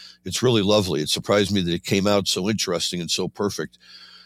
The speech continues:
and so totally its own personality." That's the Grateful Dead in action, really. You know,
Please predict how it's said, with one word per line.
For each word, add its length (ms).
and 120
so 160
totally 440
its 160
own 200
personality." 800
That's 280
the 80
Grateful 400
Dead 240
in 100
action, 480
really. 320
You 140
know, 260